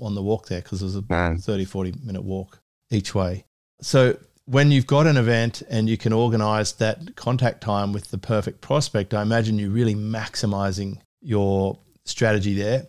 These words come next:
Speaker 1: And something that comes to mind for this under the event category is the very best event that I ever spoke at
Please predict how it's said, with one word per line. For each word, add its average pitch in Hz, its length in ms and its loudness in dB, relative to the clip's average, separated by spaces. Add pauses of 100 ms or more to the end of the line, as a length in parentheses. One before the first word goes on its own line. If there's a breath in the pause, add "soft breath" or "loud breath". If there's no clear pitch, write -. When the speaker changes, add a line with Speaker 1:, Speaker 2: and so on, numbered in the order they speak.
(140)
Speaker 1:
And 120 160 2
something 156 320 4
that 127 120 0
comes 117 240 0
to 110 100 0
mind 104 260 2
for - 140 -2
this 101 400 -2 (100)
under 107 180 0
the 104 120 0
event 110 260 -2
category 123 500 0 (320)
is 120 220 0
the 127 180 4
very 160 400 8
best 143 340 4
event 110 400 2
that 110 140 2
I 107 180 2
ever 113 400 2 (120)
spoke 113 440 2
at 131 200 0